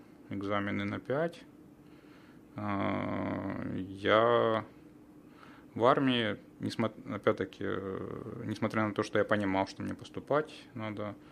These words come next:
все-таки я не смог организоваться так, чтобы я поддерживал свои знания на хотя бы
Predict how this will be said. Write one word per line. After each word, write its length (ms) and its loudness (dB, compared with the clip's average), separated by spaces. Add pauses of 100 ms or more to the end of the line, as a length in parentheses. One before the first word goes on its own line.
(760)
все-таки 440 -2
я 60 0
не 100 -2
смог 300 -2
организоваться 680 -2
так, 200 -6
чтобы 320 -10
я 120 -4
поддерживал 800 -6 (100)
свои 260 -4
знания 580 -2 (220)
на 520 -8 (300)
хотя 260 0
бы 300 -2